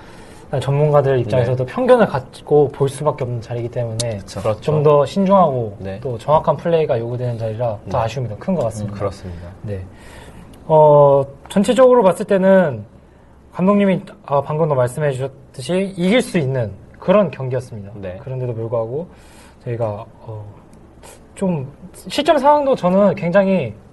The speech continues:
Speaker 1: 어이없게 들어간 것 같아요.
Speaker 2: 네, 좀 어이없게, <laughs>
Speaker 1: 네.
Speaker 2: 많이, 많이 어이없게 들어갔고, 실점 상황뿐만 아니라 저희가, 우리 대전이 그 많은 공격 찬스가 있었어요.
Speaker 1: 네.
Speaker 2: 특히나 서명원 선수의 어떤 일 대 일에서의 또 득점을 연결하지 못한 상황만 보더라도
Speaker 1: 네.
Speaker 2: 광주가 수비
Speaker 1: 음.
Speaker 2: 지형에서 빌드업하는 과정, 그 수비에서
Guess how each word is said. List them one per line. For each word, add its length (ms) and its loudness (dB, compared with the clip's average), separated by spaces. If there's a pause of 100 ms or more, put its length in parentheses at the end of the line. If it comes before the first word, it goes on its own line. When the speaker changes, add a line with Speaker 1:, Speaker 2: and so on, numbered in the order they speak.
(120)
Speaker 1:
어이없게 400 2
들어간 320 -2
것 80 -12
같아요. 360 -10
Speaker 2:
네, 140 -6
좀 280 -4
어이없게, 480 4 (140)
<laughs> 20 -6
Speaker 1:
네. 100 -2
Speaker 2:
많이, 260 2 (280)
많이 160 0
어이없게 340 2
들어갔고, 380 -2
실점 320 -2
상황뿐만 480 2
아니라 220 4
저희가, 560 2
우리 260 -2
대전이 540 -2 (500)
그 300 -2
많은 220 2
공격 240 -8
찬스가 300 -10
있었어요. 680 -12
Speaker 1:
네. 160 -8
Speaker 2:
특히나 560 0
서명원 460 -4
선수의 680 -4 (240)
어떤 140 -8
일 180 -4
대 180 2
일에서의 540 -2
또 400 -6
득점을 320 -6
연결하지 360 -2
못한 260 -6
상황만 300 -6
보더라도 580 -6
Speaker 1:
네. 300 0
Speaker 2:
광주가 500 4
수비 360 -2
Speaker 1:
음. 60 0
Speaker 2:
지형에서 460 4
빌드업하는 500 0
과정, 200 -2
그 120 -2
수비에서 640 4